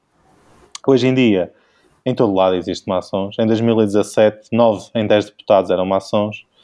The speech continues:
Eh, há muitos maçons também nas autarquias e, claro, nos serviços secretos, nas chamadas secretas portuguesas,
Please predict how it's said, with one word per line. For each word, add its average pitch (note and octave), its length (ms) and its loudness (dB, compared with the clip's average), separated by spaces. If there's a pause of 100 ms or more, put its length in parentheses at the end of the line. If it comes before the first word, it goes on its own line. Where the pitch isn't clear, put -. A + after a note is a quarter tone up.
(440)
Eh, G2+ 340 4
há A#2+ 140 2
muitos B2 240 -2
maçons A2 300 -4
também G2 240 -4
nas F#2+ 160 -4
autarquias A2+ 800 -2 (320)
e, A#2 80 2
claro, G#2 320 2
nos A2 180 -6
serviços G#2+ 320 -2
secretos, - 600 -4
nas F2 300 -6
chamadas F2+ 500 -4
secretas G#2 440 -2
portuguesas, A2+ 760 -2